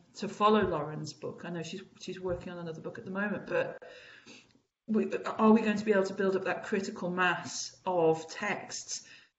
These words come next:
that finally persuades publishers? I, I, I don't know how we move past that chicken and egg situation where, um,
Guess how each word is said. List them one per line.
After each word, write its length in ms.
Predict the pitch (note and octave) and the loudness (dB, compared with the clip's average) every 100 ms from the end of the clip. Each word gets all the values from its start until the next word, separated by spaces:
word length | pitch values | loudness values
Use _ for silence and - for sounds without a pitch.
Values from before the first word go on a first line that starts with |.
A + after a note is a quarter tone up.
| _ | _
that 160 | F#3+ D#3+ | 0 0
finally 720 | - - F#3 F#3 F#3+ F3 F3 | -2 0 2 4 2 0 0
persuades 540 | F3 F#3+ - F3 E3+ | -4 -6 -2 -2 -2
publishers? 760 | - - F3 F3 - - - - | -4 -4 -2 -2 -4 -8 -8 -10
I, 380 | F3 F3 F3+ G3 - | -8 -6 -4 -2 0
I, 80 | F#3+ | 0
I 40 | |
don't 240 | F#3+ G3 | 2 0
know 80 | G3 | 0
how 260 | F#3+ F#3 F3+ | -4 -2 0
we 320 | F#3+ F3 F3 - - | 0 -4 -12 -18 -16
move 440 | G#3+ G#3+ G3 G3 - | -6 2 4 4 2
past 300 | - - F3+ | -2 -2 -4
that 160 | - | -6
chicken 300 | - F#3+ F3 | -4 -6 -4
and 100 | E3 | -2
egg 180 | F#3 G#3+ | 0 0
situation 680 | - - - F3+ D#3 - F#3 | -4 -6 -6 -6 -6 -6 -6
where, 260 | F3 E3+ - - - - - - | -4 -6 -10 -18 -18 -20 -12 0
um, 460 | E3+ E3+ E3+ - | 2 2 0 -4